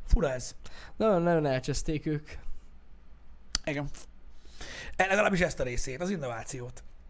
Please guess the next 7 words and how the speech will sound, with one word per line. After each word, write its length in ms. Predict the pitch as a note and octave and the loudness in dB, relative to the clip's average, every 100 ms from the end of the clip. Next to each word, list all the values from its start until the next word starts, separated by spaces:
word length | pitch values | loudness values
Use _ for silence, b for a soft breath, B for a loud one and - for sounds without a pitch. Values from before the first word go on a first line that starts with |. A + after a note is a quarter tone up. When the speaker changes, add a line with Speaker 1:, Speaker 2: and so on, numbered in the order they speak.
| - | -4
Speaker 2:
Igen, 300 | D#3+ C3+ D3 | 0 0 2
Speaker 1:
Nem 120 | E3+ | 4
sikerült 280 | D#3+ C#3 C3+ | 4 4 2
Speaker 2:
igen. 120 | B2+ | 0
Speaker 1:
újítani. 380 | B2 C3 B2 A#2 B B B B B B - | 0 -2 -2 -4 B B B B B B -6
Speaker 2:
Egyáltalán 600 | D3+ C#3 B2 - C3+ C3 | -4 -2 -2 -2 -2 -2
nem. 240 | C3+ C#3+ | -2 -4